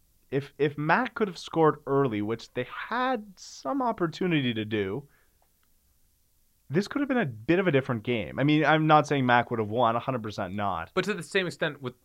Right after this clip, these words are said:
Speaker 2: Queens Toronto, we talk about, well, Queens is already on paper better. When you start off with a kick return touchdown, that <laughs> just automatically tips the scales.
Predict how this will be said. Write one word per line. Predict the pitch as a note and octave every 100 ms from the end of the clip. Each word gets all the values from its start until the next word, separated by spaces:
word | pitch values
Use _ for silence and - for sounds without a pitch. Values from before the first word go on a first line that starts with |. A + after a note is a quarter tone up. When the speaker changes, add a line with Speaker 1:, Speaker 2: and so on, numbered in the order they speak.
| _
Speaker 2:
Queens | - D#3+ C3
Toronto, | - D3+ A#2
we |
talk | A2 B2+ A#2+
about, | A2+ A2 - _ _ _
well, | C3+
Queens | B2+ - E3 B2
is |
already | B2+ B2 A#2+
on | G#2+
paper | G2+ - C3+ G#2
better. | G2 F#2+ G2 - _
When | -
you | B2
start | A#2+ - D#3+ D3
off | C3+
with | B2+
a | A2
kick | E3+ C3
return | A2+ A#2+
touchdown, | G2+ C#3 - A#2 G2+ G2+ G2 - _ _ _ _ _ _ _ - A2
that | A#2+ A2 G2+ - A#2
<laughs> | - E3 G#2+
just | C3+ - _ _ _ _ _ -
automatically | D#3+ D#3+ C#3+ C3 A#2 A2+
tips | G#2 A#2
the | -
scales. | G#2+ B2 G2+ D2 -